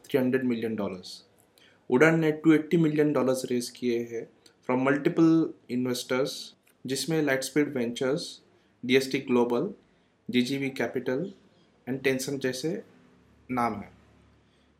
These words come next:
फिर उसके बाद क्रेड ने एटी वन मिलियन डॉलर्स रेज किए उनकी सीरीज सी फंडिंग में, जिसमें मल्टीपल again इन्वेस्टर्स थे, अ, डीएसटी ग्लोबल, Sequoia Capital,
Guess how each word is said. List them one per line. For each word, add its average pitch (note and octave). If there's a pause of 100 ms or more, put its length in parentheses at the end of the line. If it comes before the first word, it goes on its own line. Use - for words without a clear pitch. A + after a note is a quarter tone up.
फिर C#3+
उसके C#3+
बाद E3
क्रेड D#3
ने D#3+
एटी C#3
वन E3+
मिलियन D#3
डॉलर्स C3
रेज B2
किए C3+
उनकी B2
सीरीज C#3
सी C#3+
फंडिंग A#2
में, A#2+ (520)
जिसमें C#3+
मल्टीपल C#3
again B2
इन्वेस्टर्स B2
थे, A#2+
अ, -
डीएसटी C#3
ग्लोबल, C3+ (200)
Sequoia C3+
Capital, C3+